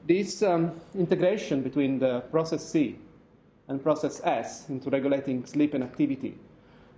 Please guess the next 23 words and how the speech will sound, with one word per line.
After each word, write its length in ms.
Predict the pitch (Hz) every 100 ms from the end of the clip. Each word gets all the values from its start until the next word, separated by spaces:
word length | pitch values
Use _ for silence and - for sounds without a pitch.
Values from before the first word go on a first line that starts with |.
| 151
does 280 | 185 247 240
not 400 | 202 180 180 170
really 280 | 185 180
explain 880 | 156 160 - 170 175 143 120 131 - - - - - - - - - - - - - -
the 80 | 147
common 260 | 156 143 147
sleep 240 | 175 185
problem, 320 | 120 110 110
if 100 | 110
you 80 | 131
think 180 | 127 117
about 240 | 123 113
it. 200 | - - -
Okay, 240 | 127 147 151
so 180 | 151 135
if, 200 | 156 165
if 220 | 175 170 170
there's 220 | 170 180
literature 420 | 208 208 170 165
about, 360 | 147 143 147 -
are, 120 | 156
are 120 | 165
people 280 | 175 208 170